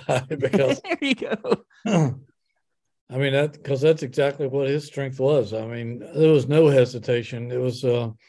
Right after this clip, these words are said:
Speaker 1: as soon as it hit his hands, it was one of the quickest releases in basketball. It was gone.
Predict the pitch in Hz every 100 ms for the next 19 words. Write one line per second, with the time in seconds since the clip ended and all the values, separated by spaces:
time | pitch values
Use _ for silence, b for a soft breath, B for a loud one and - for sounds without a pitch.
0 | b b b _ _ _ _ _ _ _
1 | _ _ _ - 160 160 143 135 139 143
2 | 127 127 156 135 113 120 135 135 131 135
3 | 131 131 147 147 131 127 127 143 143 127
4 | 117 120 123 147 160 107 110 110 117 127
5 | 127 127 131 156 123 107